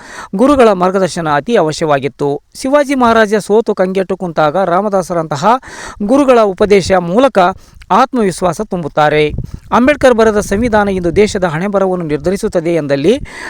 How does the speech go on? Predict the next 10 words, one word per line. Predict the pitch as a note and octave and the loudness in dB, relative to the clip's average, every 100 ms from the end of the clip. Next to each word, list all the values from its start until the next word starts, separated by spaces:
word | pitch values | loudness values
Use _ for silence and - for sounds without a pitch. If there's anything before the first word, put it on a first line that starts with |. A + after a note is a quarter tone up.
| - | -6
ನಮ್ಮ | F3 A#3 C#4+ | 0 2 4
ಹಣೆಬರಹವು | A#3+ A3+ A3+ G#3+ G3+ A#3 C4 - | 4 4 4 4 4 2 0 0
ಬದಲಾಗಲು | D#3+ E3+ A3+ F#3+ F3+ | 0 2 2 2 0
ಶಿಕ್ಷಕರ, | E3 D#3 - - E3 | -2 -6 -6 -2 0
ಗುರುಗಳ, | D#3 C#3+ F3 E3+ D#3 C#3 - - - - - _ | 0 -2 0 2 4 2 -4 -20 -20 -20 -20 _
ಪ್ರಾಧ್ಯಾಪ-, | G3+ G3+ A#3+ B3+ A#3 - | 0 2 2 2 0 0
ಪ್ರಾಧ್ಯಾಪಕರ | G3 G3 A#3+ C4 G3 G3 F3+ - D#3 | 0 2 2 2 2 2 2 0 0
ಮಹತ್ವವನ್ನು | D#3+ E3+ B3 A3 F3+ D#3 D3 E3 D#3+ | 0 2 2 4 4 4 0 -2 0
ಅರಿತುಕೊಂಡು | F#3 A#3 G3+ D3+ D3 | 0 0 0 0 -2
ನಡೆದಲ್ಲಿ | C#3 C3 C3 D#3+ | -4 -2 0 2